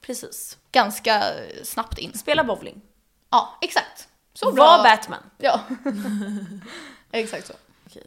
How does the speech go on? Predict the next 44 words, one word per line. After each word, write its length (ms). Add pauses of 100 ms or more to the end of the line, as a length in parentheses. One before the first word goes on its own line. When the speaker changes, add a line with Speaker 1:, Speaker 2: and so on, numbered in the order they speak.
Speaker 1:
så 80
Speaker 2:
Eh, 400
kan 120
du 120
säga 300
tre 300
saker 280
som 180
du 100
blir 140
Speaker 1:
Ja, 60
Speaker 2:
avtänd 140
Speaker 1:
men 160
det 80
Speaker 2:
av? 60
Speaker 1:
var 60
alla 220
jag 160
ty-, 100
håller 160
med. 120 (120)
Speaker 2:
Jaha, 180
okej. 120
Speaker 1:
Så 60
det 60
här 100
får 80
bli 100
någon 100
annan 180
fråga 220
till 120
mig. 100 (680)
Speaker 2:
Har 140
du 160
haft 180
sex 240
på 60
offentlig 500
plats? 320
I 100
så 120
fall 180
vart? 440